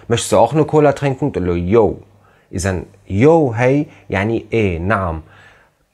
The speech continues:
أنا فيني أقول له طبعا يا، وهي الأشهر والفصحى والمتعارف عليها،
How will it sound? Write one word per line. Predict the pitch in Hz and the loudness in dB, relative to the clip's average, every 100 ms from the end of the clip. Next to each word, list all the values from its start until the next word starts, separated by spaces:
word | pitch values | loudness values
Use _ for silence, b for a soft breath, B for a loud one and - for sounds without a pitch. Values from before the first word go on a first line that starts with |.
| _ 107 | _ -2
أنا | 101 | 0
فيني | 139 156 120 | 4 4 4
أقول | 101 | 2
له | |
طبعا | 101 90 85 87 | 0 -2 -2 -2
يا، | 95 98 104 - | 0 2 0 -2
وهي | - 98 92 82 | -4 -2 0 0
الأشهر | 76 - 92 - 90 | -2 -6 -6 -2 0
والفصحى | 87 76 69 - - - 107 - 80 | 0 -6 -8 -10 -14 -8 -8 -6 -2
والمتعارف | 87 87 85 85 85 92 85 | -2 0 -4 -2 0 0 -2
عليها، | 73 80 85 117 | -6 -6 -6 -8